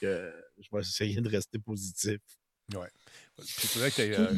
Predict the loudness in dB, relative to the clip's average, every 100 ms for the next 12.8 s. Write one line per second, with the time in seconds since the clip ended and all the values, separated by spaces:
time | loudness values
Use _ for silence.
0 | 4 2 -4 -4 -2 2 4 4 4 2
1 | 0 -2 -2 -2 -2 -2 0 0 0 -4
2 | -4 -4 -4 -2 -6 -4 -4 -2 -4 -6
3 | -8 -8 -8 -8 -8 -8 -10 -10 -10 -10
4 | -14 -20 -20 -20 -20 -14 -6 -2 0 0
5 | -2 -2 -4 -4 -8 -6 -6 0 0 0
6 | -4 -4 -4 -4 -2 -2 -2 12 12 12
7 | 6 -2 0 6 8 10 12 12 12 12
8 | 10 6 2 2 4 2 2 0 -2 0
9 | 0 0 -2 -2 -4 -8 -10 -8 -8 -6
10 | -6 -2 -2 -2 -2 -4 -6 -6 -6 -4
11 | -4 0 -2 -2 -6 -10 -20 _ _ 6
12 | 8 12 12 12 12 8 6